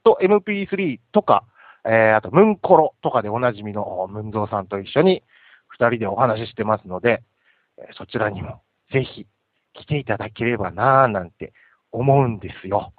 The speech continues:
うん。<laughs> クリザ-、クリラジさんっていうところに間借りしてるもんですから、それなりにね、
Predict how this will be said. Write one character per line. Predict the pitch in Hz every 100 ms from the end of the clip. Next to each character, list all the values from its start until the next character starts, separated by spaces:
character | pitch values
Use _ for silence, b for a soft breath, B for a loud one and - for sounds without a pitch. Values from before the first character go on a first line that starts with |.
| _ _ _ _ _ _ _
う | -
ん。 | 151 131 -
<laughs> | - - - - - - - - - - B B B B B B _
ク | -
リ | 220 208
ザ-、 | 214 185 190
ク | - 269
リ | 240 240
ラ | 220
ジ | 208
さ | 214 196
ん |
っ |
て | - 185
い |
う | 175
と | 175
こ | 170
ろ | 170 165 160
に | 135 107
間 | 127
借 | 202 233 226
り | -
し |
て | 214
る | 202
も | 196 185
ん |
で | 117
す | -
か | 92
ら、 | 87
そ | -
れ | 220
な | 277
り | 277
に | 285
ね、 | 311 349